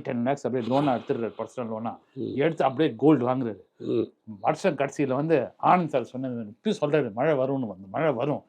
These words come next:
Speaker 1: நான் எல்லாத்தையும் அப்படியே வித்துட்டு அந்த ப்ராஃபிட்டை வச்சுட்டு லோனை மூடிட்டு அப்படியே
Speaker 2: கோல்டு,
Speaker 1: ஆனது பேங்கிறது.
Speaker 2: கோல்டு எட்டு பர்சன்ட், ஒன்பது பர்சன்ட் க்ரோ ஆகும். பர்சனல் லோன் பதினஞ்சு, பதினாறு பர்சன்ட் இன்ட்ரெஸ்ட். அதனால இன்ட்ரெஸ்ட் பண்றது உங்க கைக்கு தெரியாது.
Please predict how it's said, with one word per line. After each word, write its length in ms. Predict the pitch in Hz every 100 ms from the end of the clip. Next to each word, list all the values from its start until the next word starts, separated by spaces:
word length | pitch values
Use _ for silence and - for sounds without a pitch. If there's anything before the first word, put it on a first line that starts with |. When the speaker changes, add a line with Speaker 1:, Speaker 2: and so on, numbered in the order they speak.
| _ _ -
Speaker 1:
நான் 120 | 95
எல்லாத்தையும் 340 | 123 160 160 151
அப்படியே 200 | 147 139 110
வித்துட்டு 440 | 127 175 - 123 - _ _ _
அந்த 120 | 113 107
ப்ராஃபிட்டை 400 | 156 170 165 135
வச்சுட்டு 320 | 131 - - 117 90
லோனை 240 | 135 120 110
மூடிட்டு 420 | 190 185 - - - _ _
அப்படியே 320 | 120 139 175 151
Speaker 2:
கோல்டு, 280 | 123 127 196
Speaker 1:
ஆனது 320 | 226 214 160
பேங்கிறது. 500 | - 156 156 123 98 87 78 98
Speaker 2:
கோல்டு 320 | 113 127 123
எட்டு 240 | 117 101 117
பர்சன்ட், 340 | 110 113 117
ஒன்பது 240 | 104 113
பர்சன்ட் 320 | 101 95 107 98
க்ரோ 180 | 98 92
ஆகும். 340 | 85 80 - _ _
பர்சனல் 420 | 117 113 139 135
லோன் 220 | 120 113 127
பதினஞ்சு, 360 | 104 107 120 110
பதினாறு 400 | 98 107 107 107
பர்சன்ட் 400 | 90 90 98 104 98
இன்ட்ரெஸ்ட். 480 | 87 - 87 - - _ _ _
அதனால 240 | - 127 131
இன்ட்ரெஸ்ட் 460 | 113 120 147 -
பண்றது 340 | - 110 104 110
உங்க 200 | 131 101
கைக்கு 360 | 95 107 101 104
தெரியாது. 460 | 101 95 92 85